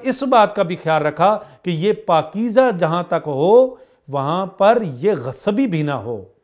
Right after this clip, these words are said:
اس نے کسی کا حق نہ کھایا ہوا ہو۔ یہ جو لباس پہن کر آ رہا ہے، یہ کسی کا مال نہیں ہونا چاہیے۔ جس جگہ پر نماز پڑھ رہا ہے،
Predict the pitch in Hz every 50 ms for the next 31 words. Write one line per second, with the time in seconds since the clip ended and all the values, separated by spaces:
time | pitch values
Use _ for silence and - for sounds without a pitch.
0 | _ _ _ _ _ _ _ _ _ _ _ _ _ _ _ _ _ _ _ _
1 | _ _ _ _ _ _ _ _ _ _ _ - 190 196 196 214 233 262 254 254
2 | 254 247 - 269 294 294 262 208 156 151 220 233 - 294 269 277 311 302 302 -
3 | 247 240 240 240 226 208 190 190 185 170 139 151 156 143 127 110 - - _ _
4 | _ _ _ _ _ 180 233 254 247 262 240 214 208 196 208 208 233 269 262 -
5 | - 262 247 240 233 226 226 208 208 196 202 202 196 185 190 190 180 208 254 277
6 | 262 - - - - 180 226 226 233 233 262 262 - - 330 320 285 254 220 220
7 | 220 220 220 233 269 277 240 202 185 180 165 - 156 147 139 143 139 127 110 -
8 | - - - - 175 247 277 - - 170 156 139 160 240 233 269 302 311 302 277
9 | 254 240 233 220 208 208 208 208 - - 202 190 175 180 175 170 160 156 175 220
10 | 254